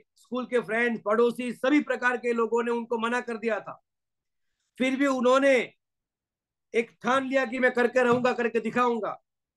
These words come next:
और आज वो काम करते करते वो अपना तीन लाख से भी ज्यादा लोगों का ग्रुप बना चुके हैं।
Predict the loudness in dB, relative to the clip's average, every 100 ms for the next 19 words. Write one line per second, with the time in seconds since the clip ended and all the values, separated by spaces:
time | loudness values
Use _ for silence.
0 | _ _ _ _ _ _ -2 2 4 4
1 | 4 0 -12 _ _ -6 -2 0 0 0
2 | -4 -2 -2 -2 -2 -4 -4 -6 -8 -2
3 | -2 0 2 4 4 2 -2 0 0 0
4 | 0 0 -2 -4 -4 -4 -2 -2 -6 -10
5 | -4 -2 -2